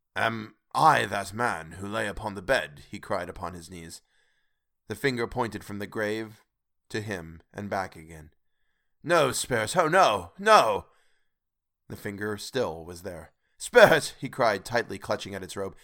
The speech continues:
"hear me! I am not the man I was. I will not be the man I must have been but for this intercourse. Why show me this, if I am past all hope?"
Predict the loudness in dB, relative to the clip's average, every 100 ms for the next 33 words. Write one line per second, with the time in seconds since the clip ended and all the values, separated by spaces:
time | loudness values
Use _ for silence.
0 | _ 6 6 8 2 0 -10 -20 _ 8
1 | 10 10 8 6 4 2 4 4 4 2
2 | 4 6 6 8 8 6 2 0 2 2
3 | 2 2 0 -2 -4 2 2 2 -4 -2
4 | -2 -2 -6 -8 -2 -4 -4 -14 _ _
5 | _ _ _ _ _ 6 6 8 4 2
6 | 0 -2 -4 2 4 4 4 2 2 0
7 | 0 0 -2 -4